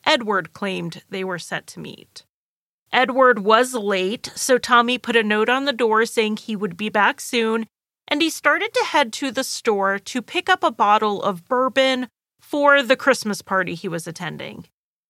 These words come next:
But as he was on his way to the store, he realized he didn't actually have the time to get to the store, get back home, get the deliveries done, and then get to the party on time.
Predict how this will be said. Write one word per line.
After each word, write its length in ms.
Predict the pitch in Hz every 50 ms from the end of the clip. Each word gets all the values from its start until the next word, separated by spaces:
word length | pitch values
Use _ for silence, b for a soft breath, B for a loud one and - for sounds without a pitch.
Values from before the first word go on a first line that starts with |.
| _ _ _ _ _ _ _ _ _ _ _ -
But 120 | 254 254
as 200 | 277 277 285 277
he 80 | 294 269
was 160 | 247 277 254
on 140 | 277 277 285
his 180 | 285 269 -
way 180 | 240 262 262 254
to 200 | - - - 233
the 120 | 175 220
store, 720 | 214 - - - - 294 285 277 269 262 254 254 247 233 - _ _ _ _ _ _ _ _
he 220 | - - 277 269
realized 920 | 247 226 254 294 349 381 349 285 240 220 220 208 196 196 220 214 - - -
he 120 | - 233
didn't 380 | - 254 294 320 349 339 294 - _ _ _ _
actually 480 | - 262 285 320 - - - 285 269 269
have 440 | 254 - - 285 294 302 294 254 220
the 80 | 247
time 420 | 226 - 208 233 220 208 196 175 165
to 120 | - -
get 240 | 190 - 285 320 -
to 100 | - 349
the 100 | 247 277
store, 640 | 277 - - - 214 196 190 190 190 190 185 180 170 _ _ _ _ _ _ _ _
get 180 | - 226 220 -
back 300 | - 294 294 294 285 -
home, 540 | - 247 233 220 220 214 214 214 208 214 - - -
get 200 | - 247 254 -
the 100 | - 294
deliveries 640 | 220 277 269 233 247 240 226 220 220 220 214 185
done, 360 | - 214 196 202 208 208 196 - _ _ _ _ _ _ _ -
and 160 | 285 269 269
then 120 | 269 262
get 180 | 233 262 240 -
to 100 | - 240
the 120 | 214 220
party 360 | - - 208 202 196 190 175
on 160 | 175 170 175 175
time. 420 | - - 170 165 165 156 160 165